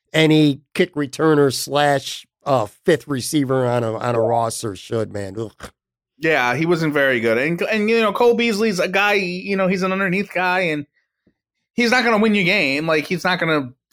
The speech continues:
Speaker 2: I don't think he's gonna take that much pressure off of other people. But, yeah, the Brown loss was big, and that's, that's the thing, like, I wanna definitely, you know, we've been pretty negative on this podcast, like, shocking, but, like,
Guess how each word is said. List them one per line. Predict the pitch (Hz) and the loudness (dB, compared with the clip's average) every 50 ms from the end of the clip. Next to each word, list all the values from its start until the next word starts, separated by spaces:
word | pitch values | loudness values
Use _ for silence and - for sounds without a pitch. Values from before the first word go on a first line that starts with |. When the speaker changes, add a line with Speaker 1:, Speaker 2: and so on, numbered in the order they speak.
| _ - - | _ -4 -2
Speaker 2:
I | 147 165 | 0 0
don't | 170 165 | 0 0
think | 185 165 | 0 0
he's | 170 143 | 0 0
gonna | 170 156 | -2 -2
take | - - 175 160 | -2 -4 -6 -4
that | - 143 139 | -4 -4 -4
much | 135 123 - - | -4 -4 -6 -4
pressure | - 139 123 - - 117 104 | -4 -2 -2 -2 -2 -2 0
off | 101 98 - - | -2 -2 -4 -4
of | 107 101 | -4 -4
other | 98 98 95 90 | -4 -4 -4 -6
people. | - - 98 90 82 - 87 80 | -8 -10 -10 -10 -10 -12 -14 -10
But, | - 107 - - - _ _ _ _ _ _ _ _ _ - | -6 -6 -6 -6 -8 _ _ _ _ _ _ _ _ _ 0
yeah, | 247 254 196 151 | 0 2 2 2
the | 147 156 | 0 0
Brown | 156 175 185 185 196 208 202 | 0 2 2 2 2 2 2
loss | 196 185 185 175 - - | 2 2 0 0 0 -2
was | 156 151 | -4 -2
big, | 143 - 147 139 131 131 131 156 | 0 0 0 2 2 0 0 -2
and | 156 170 208 | -2 0 0
that's, | 233 226 226 - 262 233 214 | -2 -2 -2 -4 -4 -4 -2
that's | 202 220 220 220 | -2 -2 -2 -2
the | 247 226 | -4 -4
thing, | 226 240 220 208 | 0 0 0 2
like, | 185 170 156 156 | 0 0 0 0
I | 151 | 0
wanna | 151 160 160 156 147 | 0 0 0 0 0
definitely, | 170 151 - - 160 151 143 135 127 131 - _ _ _ _ _ _ _ _ _ _ _ _ - | -2 -2 -2 -2 -4 -4 -2 -2 -4 -4 -8 _ _ _ _ _ _ _ _ _ _ _ _ -2
you | 151 | 0
know, | 151 | 2
we've | 151 156 160 | 2 2 2
been | 180 180 | 2 2
pretty | 175 190 175 151 | 2 2 2 2
negative | 147 151 160 156 147 135 127 123 | 2 2 2 2 2 2 2 2
on | 123 117 113 | 2 0 -2
this | 95 - | -4 -6
podcast, | - - 160 147 139 123 - 131 113 107 - - | -4 -2 0 0 0 0 0 0 -2 -2 -2 -2
like, | 110 104 98 - _ _ _ - - | -4 -4 -4 -8 _ _ _ -18 -10
shocking, | - - 131 117 117 - - 107 110 117 | -4 -2 -2 -2 -2 -4 -4 -6 -6 -4
but, | 135 151 | -2 0
like, | 170 160 160 160 151 - | 2 2 2 0 -2 -6